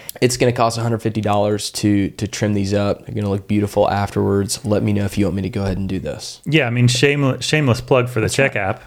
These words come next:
Speaker 2: right?
Speaker 1: Sure,
Speaker 2: Like,
Speaker 1: sure.
Speaker 2: we've, you know, we've got the, the bid tool in there, so
Speaker 1: Sure.
Speaker 2: you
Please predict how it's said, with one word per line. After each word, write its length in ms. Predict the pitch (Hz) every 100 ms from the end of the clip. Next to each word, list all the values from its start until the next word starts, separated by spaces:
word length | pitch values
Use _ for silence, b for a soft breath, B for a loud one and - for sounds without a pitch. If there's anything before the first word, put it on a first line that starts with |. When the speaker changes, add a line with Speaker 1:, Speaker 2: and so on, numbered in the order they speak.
| -
Speaker 2:
right? 200 | 113 113
Speaker 1:
Sure, 160 | 120 95
Speaker 2:
Like, 200 | 120 110
Speaker 1:
sure. 200 | 101 85
Speaker 2:
we've, 280 | 120 120 120 - -
you 120 | 127
know, 100 | 107
we've 140 | 107 113
got 220 | 120 120
the, 140 | 107 -
the 120 | 110
bid 280 | 104 120 123
tool 260 | 127 113 110
in 180 | 123 117
there, 200 | 104 104
so 200 | - 123
Speaker 1:
Sure. 80 | 107
Speaker 2:
you 320 | 113 113